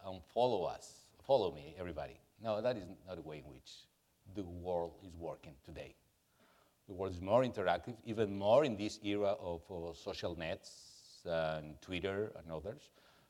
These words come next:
So you need to be absolutely open about what is happening around you. Now, uh, I can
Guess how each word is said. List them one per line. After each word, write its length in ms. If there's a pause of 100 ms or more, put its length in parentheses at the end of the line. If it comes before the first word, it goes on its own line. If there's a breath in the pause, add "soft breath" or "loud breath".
(180)
So 100
you 60
need 140
to 60
be 220
absolutely 560
open 360
about 320
what 140
is 100
happening 600
around 420
you. 80 (1800 soft breath)
Now, 380 (340)
uh, 380 (1700)
I 120
can 280